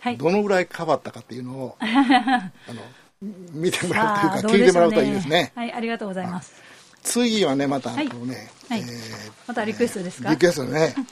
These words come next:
Speaker 2: <laughs> で、これはね、あの、日本の高度、高度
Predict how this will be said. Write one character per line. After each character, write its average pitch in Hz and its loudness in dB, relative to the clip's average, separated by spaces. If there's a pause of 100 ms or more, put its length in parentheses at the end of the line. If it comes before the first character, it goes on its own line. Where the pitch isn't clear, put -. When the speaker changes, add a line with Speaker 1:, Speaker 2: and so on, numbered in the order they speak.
(140)
Speaker 2:
<laughs> - -20
で、 131 -6
こ 180 -4
れ 190 2
は 175 0
ね、 170 0
あ 135 0
の、 127 0 (520)
日 160 -4
本 175 -4
の 170 -2
高 190 2
度、 190 2 (200)
高 180 0
度 165 -10